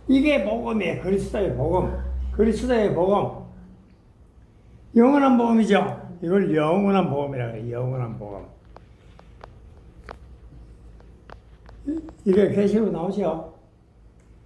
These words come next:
그 계시록도 전부 세상 뒤집어지는 소리가 아니란 말이에요. 왜? 우리의 구원에 대한 이야기거든. 그런데 엉뚱한 소리 하고 있어, 다들.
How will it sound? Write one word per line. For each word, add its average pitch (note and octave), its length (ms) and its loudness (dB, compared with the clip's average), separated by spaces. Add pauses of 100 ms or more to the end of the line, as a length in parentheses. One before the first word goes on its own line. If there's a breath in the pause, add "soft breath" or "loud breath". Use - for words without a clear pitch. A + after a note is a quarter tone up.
그 C4+ 280 2
계시록도 C#4 720 2
전부 A#3 280 0
세상 D4 520 0
뒤집어지는 A#3 640 0
소리가 G3 380 -2
아니란 A3+ 280 -2
말이에요. A3+ 460 0
왜? C#3+ 340 -4 (400 soft breath)
우리의 B3+ 480 2
구원에 E4 460 2
대한 G#3 280 2
이야기거든. F3+ 520 2 (560)
그런데 C4 220 -2
엉뚱한 A#3+ 400 -4
소리 G#3+ 140 0
하고 G3+ 180 0
있어, - 100 -6
다들. - 560 -6